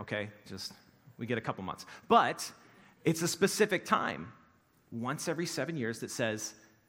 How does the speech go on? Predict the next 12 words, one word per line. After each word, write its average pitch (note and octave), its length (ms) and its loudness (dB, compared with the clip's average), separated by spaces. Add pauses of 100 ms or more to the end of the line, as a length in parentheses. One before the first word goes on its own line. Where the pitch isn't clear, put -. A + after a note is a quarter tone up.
(420)
"This B2+ 260 -4
time D#3+ 260 0
is C3 100 -8
dedicated A2+ 480 -2
to - 60 -14
the F#2+ 100 -10
Lord." F2+ 300 -8
It's - 100 -12
a G2+ 40 -12
time G#2+ 280 -6
of - 140 -10
rest D3 500 0